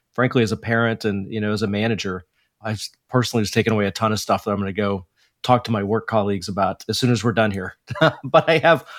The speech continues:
one last question for you, which we like to ask our guests is,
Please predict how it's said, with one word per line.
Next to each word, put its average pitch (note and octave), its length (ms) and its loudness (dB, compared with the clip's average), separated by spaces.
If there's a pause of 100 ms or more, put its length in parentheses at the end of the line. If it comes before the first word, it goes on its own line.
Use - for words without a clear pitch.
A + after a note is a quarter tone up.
(120)
one G3 180 6
last G3 220 6
question E3 420 0
for C#3+ 240 4
you, C3+ 240 4 (320)
which C3+ 180 0
we C#3 80 2
like C#3+ 200 6
to C#3 100 0
ask B2 260 2
our A#2 120 2
guests A#2 380 0
is, B2 360 -4